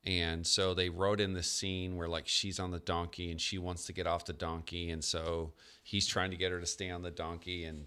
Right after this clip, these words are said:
and she won't kinda listen to him. So he lets her get off the donkey. And so then that makes him late. So then they get to Bethlehem late, and he can't find his uncle. And so they can't find a place to stay. And then they go to an inn, and he can't get a room. And sort of, like,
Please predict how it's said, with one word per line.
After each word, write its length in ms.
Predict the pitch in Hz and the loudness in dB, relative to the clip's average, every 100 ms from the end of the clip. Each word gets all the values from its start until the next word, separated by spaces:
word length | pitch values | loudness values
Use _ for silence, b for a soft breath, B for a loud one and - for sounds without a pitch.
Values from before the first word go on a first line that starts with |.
| - - | -12 -8
and 140 | 82 | -2
she 160 | - 95 | 0 0
won't 300 | 92 92 - | -2 -4 -6
kinda 200 | 92 87 | -4 -2
listen 360 | 87 85 90 | -2 -4 -6
to 120 | 82 | -6
him. 220 | 92 90 87 | -6 -4 -4
So 140 | 80 | -4
he 80 | 80 | 0
lets 240 | 87 92 | 0 2
her 80 | 95 | 0
get 100 | 90 | 4
off 180 | 90 87 | 4 2
the 60 | 85 | 2
donkey. 460 | 85 87 85 90 | 2 2 0 -2
And 140 | 85 78 | -2 -4
so 100 | 78 | -4
then 200 | 80 82 | -4 -2
that 200 | 85 98 | -4 -4
makes 240 | 92 - | -4 -4
him 140 | 90 | -4
late. 380 | 85 87 90 85 | -2 0 0 -4
So 120 | - | -8
then 220 | 82 82 85 | -6 -6 -6
they 100 | 85 | -4
get 200 | 90 87 | -6 -6
to 80 | |
Bethlehem 500 | 85 90 - 90 87 | -4 -4 -4 -6 -4
late, 240 | 87 87 87 | -4 -4 -4
and 80 | 85 | -4
he 140 | 90 | -4
can't 300 | - 90 85 | -2 -4 -6
find 500 | - 95 90 90 82 - B B B | -4 0 2 0 -4 -10 B B B
his 220 | B 104 123 | B 2 6
uncle. 560 | 147 143 147 135 131 | 6 6 8 10 10
And 200 | 107 95 | 8 2
so 140 | - 90 | 0 2
they 140 | 92 | 0
can't 280 | - 98 80 | 2 -2 0
find 200 | 98 92 | -2 -4
a 40 | |
place 280 | 90 92 - | -2 -2 -2
to 60 | 90 | -4
stay. 340 | - 117 110 | 2 6 6
And 100 | 98 | 4
then 100 | 92 | 2
they 100 | 95 | 2
go 140 | 92 | 4
to 120 | 87 90 | 4 2
an 160 | 98 | 2
inn, 340 | 110 123 123 113 | 4 6 6 6
and 220 | 98 87 B B | 2 -2 B B
he 160 | 117 | -4
can't 280 | 98 110 98 | -2 0 0
get 160 | 101 92 | 0 0
a 60 | 90 | 0
room. 580 | 104 120 117 117 113 101 B B B B | 0 0 0 0 -2 -4 B B B B
And 140 | 104 | 2
sort 180 | - 117 | 4 6
of, 100 | 110 | 8
like, 220 | 104 | 8